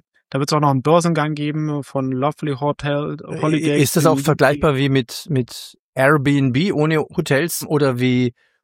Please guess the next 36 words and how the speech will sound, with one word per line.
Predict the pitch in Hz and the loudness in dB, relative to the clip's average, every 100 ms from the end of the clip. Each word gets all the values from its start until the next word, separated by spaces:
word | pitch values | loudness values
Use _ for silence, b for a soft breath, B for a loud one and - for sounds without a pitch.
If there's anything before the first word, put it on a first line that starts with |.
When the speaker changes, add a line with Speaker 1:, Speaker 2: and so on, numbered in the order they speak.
| _ | _
Speaker 2:
Uber | 180 196 180 156 | 0 2 2 2
ohne | 151 143 | 0 0
eigentliche | 101 139 156 127 123 | 0 0 0 -2 0
Taxis | 131 - 156 - | -2 -2 -10 -6
zu | 143 | 0
haben? | 143 143 | 0 0
Das | 123 | -4
machen | 131 117 117 | -6 -6 -6
andere? | 127 165 - _ _ _ _ _ _ _ | -8 -10 -16 _ _ _ _ _ _ _
Speaker 1:
Ja, | 269 175 180 226 240 247 208 _ - | -6 2 4 6 4 2 -2 _ -8
wobei | 202 175 175 185 | -2 2 4 4
die | 202 | 2
natürlich | 185 196 185 | 0 0 0
nur | 180 | 0
die | |
Übernachtung | 180 156 151 139 - 156 147 | 0 0 0 -4 -4 -4 -4
buchen, | 135 139 135 | -4 -6 -4
ne? | 147 240 | -2 -2
Das | 202 - | -2 -4
ist | 180 175 | -2 0
halt | 160 | 0
schon, | - 170 180 | 2 2 2
sag | 165 | 0
ich | 165 | 0
mal, | 170 | -2
das | 165 | -2
ist | - | -4
schon | - 180 | 0 2
noch | 175 | 4
mal | 175 | 2
ein | 165 160 | 0 0
bisschen | 185 175 | -2 0
weiter | 151 170 190 | 2 0 0
in | |
der | 160 147 | 0 -2
Wertschöpfung | 151 147 - - 196 - 208 302 | -2 0 0 2 0 0 0 0